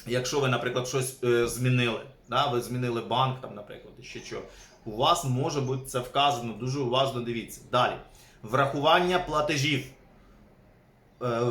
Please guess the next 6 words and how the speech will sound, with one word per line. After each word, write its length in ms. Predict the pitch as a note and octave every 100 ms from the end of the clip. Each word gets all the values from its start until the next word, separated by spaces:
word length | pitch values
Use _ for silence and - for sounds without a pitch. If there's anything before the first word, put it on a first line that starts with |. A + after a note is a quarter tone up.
| A#2 B2 A#2+ A2+
врахування 400 | B2+ D#3+ F3 D#3
платежів. 400 | D#3 C#3 A#2+ - - -
У 280 | F3 D#3+ C#3
передбачуваному 840 | D#3+ D3+ D3 G#3 F3+ E3 D#3+ D#3+
випадку, 460 | C#3+ C#3 A2 - A#2+
коли 380 | B2 F3 F#3+